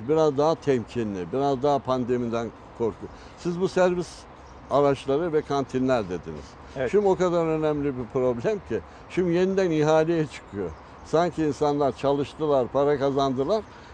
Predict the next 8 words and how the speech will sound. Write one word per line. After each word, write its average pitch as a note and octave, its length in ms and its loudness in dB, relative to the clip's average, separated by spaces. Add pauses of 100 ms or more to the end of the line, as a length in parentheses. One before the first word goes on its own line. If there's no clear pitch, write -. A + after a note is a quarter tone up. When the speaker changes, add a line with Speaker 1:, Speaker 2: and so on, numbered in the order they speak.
(500)
Speaker 1:
Okul E3+ 300 6
kantinlerini C#3 720 2
kiralamak D3+ 680 4
için C3 280 -4
astronomik F3 800 2
rakamlarda C3+ 680 2
kira F3 360 4
belirleniyor. G2 640 -2